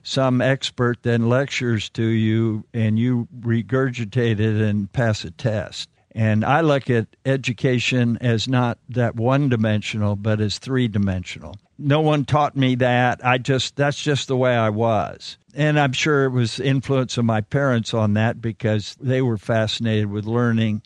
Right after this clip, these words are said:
and, and the other aspects. So the first piece to me of a true education is learning about yourself.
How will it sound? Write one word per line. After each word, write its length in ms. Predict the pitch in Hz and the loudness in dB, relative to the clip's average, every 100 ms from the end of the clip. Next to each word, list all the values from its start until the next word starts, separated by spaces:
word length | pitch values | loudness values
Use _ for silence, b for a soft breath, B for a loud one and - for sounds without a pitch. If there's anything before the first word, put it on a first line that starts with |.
| _ | _
and, 340 | - 113 113 117 | -2 0 2 2
and 200 | 120 117 | 0 2
the 120 | 113 | 2
other 280 | 135 135 117 | 2 2 2
aspects. 440 | 104 - 123 110 | 0 -2 -4 -2
So 120 | 170 | 0
the 80 | 156 | 0
first 420 | - 240 190 - - | 0 0 0 -4 -4
piece 460 | 170 139 123 - - - | 0 0 -2 -8 -12 -6
to 100 | 147 | -2
me 520 | 147 147 139 127 120 | 0 2 2 2 0
of 280 | - 127 110 | -4 -4 -2
a 60 | |
true 340 | 117 - 151 131 | -4 -2 0 2
education 1040 | 127 110 - 123 113 107 - 110 104 104 - | 0 -2 -4 0 0 0 -2 0 0 -4 -6
is 200 | 120 104 | -4 -4
learning 300 | 139 143 135 | -2 0 2
about 280 | 117 120 113 | 0 0 -2
yourself. 800 | 95 95 - 120 104 - - - | -2 -8 -6 -4 -4 -6 -12 -20